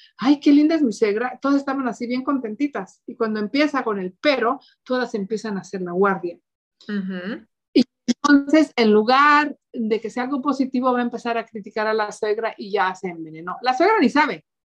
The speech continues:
Speaker 1: aunque sí le
Speaker 2: Ujú.
Speaker 1: pega a la pega, pero la que más le pega es a ella.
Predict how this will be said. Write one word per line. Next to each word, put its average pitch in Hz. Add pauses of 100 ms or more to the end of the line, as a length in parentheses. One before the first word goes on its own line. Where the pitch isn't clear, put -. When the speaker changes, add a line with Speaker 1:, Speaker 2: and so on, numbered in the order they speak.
(140)
Speaker 1:
aunque 202
sí 254
le 277
Speaker 2:
Ujú. 190
Speaker 1:
pega 240
a 190
la 185 (540)
pega, 196
pero 190
la 185
que 185
más 247 (120)
le 190
pega 208
es 196
a 175
ella. 214